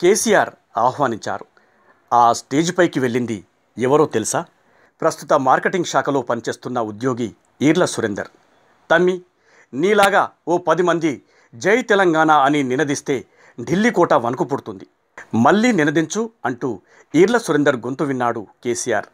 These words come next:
అప్పటి నుండి ఓ పదేళ్ల కాలం పాటు టీఆర్ఎస్లోనే పనిచేసిన ఈర్ల సురేందర్ ఆ తర్వాత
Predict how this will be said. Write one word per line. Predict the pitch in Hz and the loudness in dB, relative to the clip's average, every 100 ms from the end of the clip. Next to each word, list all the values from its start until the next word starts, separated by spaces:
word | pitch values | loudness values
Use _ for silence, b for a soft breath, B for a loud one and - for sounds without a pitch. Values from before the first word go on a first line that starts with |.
| _ | _
అప్పటి | 147 170 220 | 0 2 0
నుండి | 190 156 143 135 _ _ 135 | 0 0 -4 -8 _ _ -4
ఓ | 131 | -4
పదేళ్ల | 131 135 196 214 | -2 0 0 0
కాలం | 143 135 | 0 0
పాటు | 120 127 117 117 - b _ - | 0 -2 -2 -6 -8 b _ 2
టీఆర్ఎస్లోనే | 180 190 - 143 139 | 4 2 0 -4 -2
పనిచేసిన | - 120 127 110 123 120 - - | -4 -6 -6 -8 -6 -6 -8 -10
ఈర్ల | 127 127 | -6 -4
సురేందర్ | - 110 113 214 - B B B 135 | -4 -2 0 -2 -4 B B B 2
ఆ | 139 | 2
తర్వాత | 135 147 185 180 | 2 2 2 2